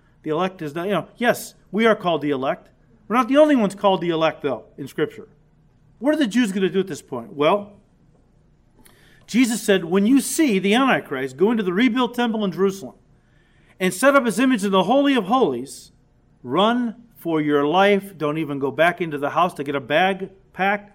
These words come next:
Run. Flee, verse sixteen, to the what? To the mountains.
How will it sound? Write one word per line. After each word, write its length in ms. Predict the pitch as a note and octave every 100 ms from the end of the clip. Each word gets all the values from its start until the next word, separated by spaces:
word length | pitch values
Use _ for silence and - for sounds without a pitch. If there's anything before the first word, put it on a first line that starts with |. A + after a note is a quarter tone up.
| _
Run. 540 | B2+ A#2+ D#3 D#3 A2+ - _ _ _ _ _ _ _ _ _ _
Flee, 480 | - - A#3 B3+ A3
verse 300 | E3+ F3+ F3+
sixteen, 540 | F3+ - - F#3 F#3
to 120 | F3+
the 100 | E3+
what? 340 | F#3 E3 - _ _ _ _ _ _ _ _ _ _
To 100 | B2
the 60 |
mountains. 580 | B2 D3 B2+ - - _